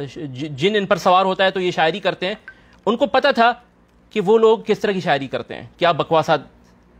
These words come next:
हाँ, ब-, ब-, ब-, ब-, बकते हैं। और ये नबी है, इतनी अच्छी तालीमात हैं, इतनी अच्छी इसकी शरीयत है, इतने अच्छे इसके अखलाक हैं, तो ये मजनून तो हो नहीं सकता। तो बाकी यही नतीजा है कि ये, अ, जो है ये, अ,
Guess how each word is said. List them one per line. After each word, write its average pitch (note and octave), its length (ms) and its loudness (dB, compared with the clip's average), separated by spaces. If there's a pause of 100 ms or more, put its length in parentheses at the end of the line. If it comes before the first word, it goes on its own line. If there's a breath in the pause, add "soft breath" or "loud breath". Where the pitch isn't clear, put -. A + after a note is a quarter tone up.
हाँ, C#3+ 240 -4 (120)
ब-, D3 160 -8
ब-, C3+ 280 -4
ब-, C3 160 -6
ब-, C3 140 -6
बकते C3 320 -4
हैं। G2+ 140 -6 (440 loud breath)
और F3+ 100 2
ये A3+ 220 2
नबी B3 280 4
है, G#3 300 2
इतनी G#3+ 220 -4
अच्छी - 280 -4
तालीमात D3+ 580 0
हैं, C#3 200 -4 (200 soft breath)
इतनी F3 200 -6
अच्छी E3+ 200 -2
इसकी D3+ 200 -6
शरीयत D3+ 400 0
है, C3 260 0
इतने D#3+ 180 -4
अच्छे D#3 180 -2
इसके D3+ 160 -4
अखलाक D3 380 0
हैं, F3+ 180 -6 (280 soft breath)
तो E3+ 60 -6
ये G3 120 0
मजनून F#3 340 2
तो G#3 100 2
हो E3 100 4
नहीं F3+ 120 0
सकता। C#3 340 -4 (140)
तो D#3 60 -8
बाकी F3 240 2
यही F#3+ 200 2
नतीजा F#3 380 0
है E3+ 220 2 (380 soft breath)
कि D#3+ 80 0
ये, E3+ 260 2
अ, G3 80 -6 (3250)
जो C3+ 160 0
है D3 160 2
ये, D3+ 180 2
अ, D#3+ 100 -4